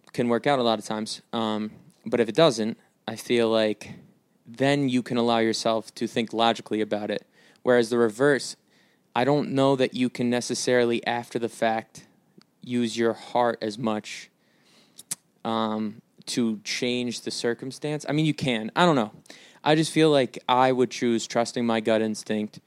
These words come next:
trusting my heart, and getting my heart broken or being wrong based on my feeling about something, and then afterwards being able to think back on it and really decipher, "Okay,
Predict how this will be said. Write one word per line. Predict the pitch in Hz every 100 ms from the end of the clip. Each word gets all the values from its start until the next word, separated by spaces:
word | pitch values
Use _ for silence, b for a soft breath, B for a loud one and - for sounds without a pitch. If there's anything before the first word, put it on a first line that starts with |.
| _
trusting | - 117 - 117
my | 113
heart, | 107 107 107 - b b b b b b b
and | 113 110
getting | 113 127 123
my | 117
heart | 123 120
broken | 123 117 110 113 110 -
or | 117 113 110 107 110 _ _ _ _ _ _ -
being | 123 131 117
wrong | 107 123 117 110 113 - -
based | 120 120 -
on | 117 113 110 - -
my | 117 110
feeling | - _ 143 147 120 113 110 - _
about | 113 113 110
something, | - 113 - 113 110 - b b b b b
and | 113 107
then | 120 113
afterwards | 123 127 - 120 117 113
being | 120 117
able | 113 110 113
to | - 110
think | - 131 120 -
back | 120 113
on | 113 113
it | 110 110 - -
and | 113 113
really | 117 117 113 113 110 b b b b
decipher, | 127 - 123 117 - 120 113 120 -
"Okay, | 117 123 113 113